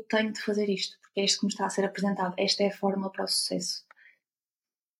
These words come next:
Nos últimos tempos, isto para mim é um trabalho relativamente recente, e eu acho que é recente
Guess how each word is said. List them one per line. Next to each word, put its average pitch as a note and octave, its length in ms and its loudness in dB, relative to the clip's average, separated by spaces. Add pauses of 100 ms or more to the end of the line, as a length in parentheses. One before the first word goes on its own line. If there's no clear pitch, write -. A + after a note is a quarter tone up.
(300)
Nos A#3 260 12
últimos B3 420 10
tempos, F#3 460 4
isto - 200 4
para G#3+ 100 6
mim G#3+ 100 6
é G#3+ 40 4
um G#3 40 0
trabalho G3 280 2
relativamente G#3 560 2
recente, F3+ 640 2
e G3+ 60 6
eu G3+ 120 10
acho G#3 200 4
que G#3+ 80 0
é G3+ 40 6
recente - 520 2